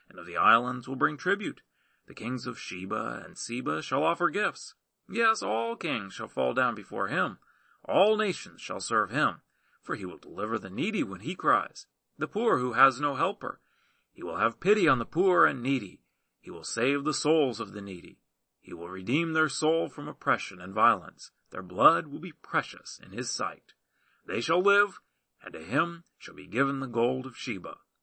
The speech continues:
Men shall pray for him continually. They shall bless him all day long. Abundance of grain shall be throughout the land. Its fruit sways like Lebanon. Let it flourish, thriving like the grass of the field.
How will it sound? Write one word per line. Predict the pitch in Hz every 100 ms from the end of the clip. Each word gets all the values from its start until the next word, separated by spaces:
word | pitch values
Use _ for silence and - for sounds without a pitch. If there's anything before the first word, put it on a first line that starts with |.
| _ -
Men | 220 170 117
shall | 113 -
pray | 139 165
for | 165 156
him | 170
continually. | 165 151 139 139 95 87 76 _ _ _
They | 87
shall | 85 131
bless | 147 214 208 101
him | 87
all | 170 214 208
day | 190
long. | 156 113 131 80 76 _ _ _ -
Abundance | 175 247 196 107 85 -
of | 95
grain | 143 202 147 87
shall | - 101
be | 117
throughout | 104 135 185 208 -
the |
land. | 98 85 80 - _ _ _ -
Its | 95
fruit | - 143 202 -
sways | - 131 165 156
like | 139 151 143
Lebanon. | 110 123 98 82 78 - _ _ _
Let | 220 233
it | 208
flourish, | - _ - 156 170 - 101 - _ _ _
thriving | 98 90 131 156 151
like | 143 147
the | 147
grass | 117 123 147 139
of | 156
the | 147
field. | - 110 87 78